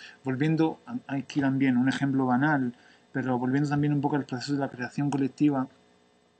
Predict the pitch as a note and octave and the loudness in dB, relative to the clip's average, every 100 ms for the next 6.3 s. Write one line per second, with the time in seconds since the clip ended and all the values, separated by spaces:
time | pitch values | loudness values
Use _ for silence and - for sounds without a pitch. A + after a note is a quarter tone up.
0 | - - C#3 B2+ D3+ D3+ E3+ D#3 D3+ D3 | -12 -4 -2 0 0 0 -2 -4 -2 -2
1 | - C#3+ C#3+ C#3+ C#3 C#3+ C3+ A#2+ C3+ C3 | -4 -4 -2 0 2 2 0 -2 -4 -6
2 | C#3 A#2+ - B2 C#3 - A#2 - B2+ C#3 | -6 -6 -8 -8 -8 -8 -12 -10 -6 -4
3 | B2 A#2+ C3+ B2+ - C#3+ - C3 C3 - | -4 -2 0 0 -2 -6 -6 -10 -12 -16
4 | - - - - A#2 - D3+ D3+ - C#3+ | -20 -20 -12 -6 -4 2 2 2 -2 0
5 | D#3 D3+ - B2+ - C#3 C#3 - D3 D3+ | 0 0 -4 -6 -6 -8 -6 -2 -2 0
6 | C#3 C3 A#2+ | -2 -4 -6